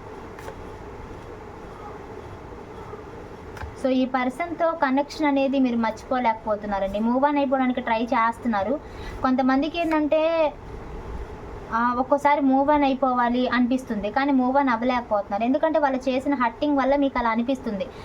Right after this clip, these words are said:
ఎందుకంటే ఈ పర్సన్ కమిట్మెంట్ ఇవ్వట్లేదు, సరిగా ఉండట్లేదు, కమిటెడ్‌గా ఉండట్లేదు. కరెక్ట్‌గా ఉండట్లేదు, అందుకని అనిపిస్తుంది. కానీ move on అనేది అవ్వలేకపోతున్నారు. అవ్వాలని ఉంది కానీ అవ్వలేకపోతున్నారు. మళ్ళీ యాక్షన్ తీసుకుంటున్నారు, మళ్ళీ ఈ పర్సన్ కోసం మళ్ళీ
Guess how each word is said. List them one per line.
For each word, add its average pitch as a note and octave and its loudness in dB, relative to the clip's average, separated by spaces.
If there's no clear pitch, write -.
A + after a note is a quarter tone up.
ఎందుకంటే E4 0
ఈ D#4+ 0
పర్సన్ C#4 2
కమిట్మెంట్ D4+ 2
ఇవ్వట్లేదు, A#3 0
సరిగా C4+ 4
ఉండట్లేదు, A#3 2
కమిటెడ్‌గా C4 4
ఉండట్లేదు. G#3+ -2
కరెక్ట్‌గా C#4+ 2
ఉండట్లేదు, A#3 2
అందుకని D4 4
అనిపిస్తుంది. C4 0
కానీ C#4 2
move E4+ 4
on F#4 2
అనేది D4+ 4
అవ్వలేకపోతున్నారు. A#3+ 2
అవ్వాలని D#4 4
ఉంది D4 4
కానీ D4+ 4
అవ్వలేకపోతున్నారు. A3+ 0
మళ్ళీ C#4+ 2
యాక్షన్ C4+ 2
తీసుకుంటున్నారు, G#3+ 0
మళ్ళీ C#4 2
ఈ C#4+ 0
పర్సన్ B3+ 2
కోసం C4 2
మళ్ళీ D4+ 0